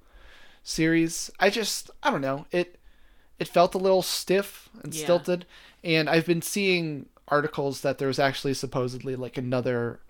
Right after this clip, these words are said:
Speaker 1: section of story that was supposed to be intertwined
Speaker 2: Oh,
Speaker 1: with the
Speaker 2: okay.
Speaker 1: show, and there might have even been enough footage for, like, another episode.
Speaker 2: Wow.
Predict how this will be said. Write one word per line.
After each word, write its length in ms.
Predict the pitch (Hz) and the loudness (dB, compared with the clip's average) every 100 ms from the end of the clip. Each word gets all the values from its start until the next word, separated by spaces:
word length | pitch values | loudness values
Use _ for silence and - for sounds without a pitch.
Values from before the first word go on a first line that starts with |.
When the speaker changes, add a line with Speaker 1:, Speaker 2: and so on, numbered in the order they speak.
| - - - | -20 -20 -4
Speaker 1:
section 380 | 160 147 - | -2 -2 -4
of 100 | 135 | -4
story 460 | - - 123 127 143 | -6 -2 0 0 0
that 100 | 143 | 0
was 120 | 139 | -2
supposed 260 | - 147 - | -2 -2 -2
to 60 | 143 | -6
be 160 | 147 | -4
intertwined 680 | 135 135 - 131 123 139 143 - | -2 -4 -4 -4 -4 -6 -10 -12
Speaker 2:
Oh, 240 | - 180 165 | -6 -4 -4
Speaker 1:
with 120 | 160 | -4
the 40 | 165 | -2
Speaker 2:
okay. 80 | - | 2
Speaker 1:
show, 240 | 170 185 | 4 4
and 440 | 160 143 135 131 - _ - - | 2 -4 -6 -8 -16 _ -20 0
there 120 | 165 | 4
might 180 | 165 233 | 6 6
have 140 | 175 | 4
even 200 | 143 143 | 0 0
been 160 | 139 139 | 0 0
enough 220 | 139 131 | -2 -2
footage 300 | - 143 135 | 0 0 0
for, 120 | - | -2
like, 200 | 131 123 | -4 -2
another 340 | 139 135 - - | -2 -2 -2 -4
episode. 540 | - - - 208 247 - | -10 -8 -4 -4 -4 -8
Speaker 2:
Wow. 260 | 165 160 | -6 -6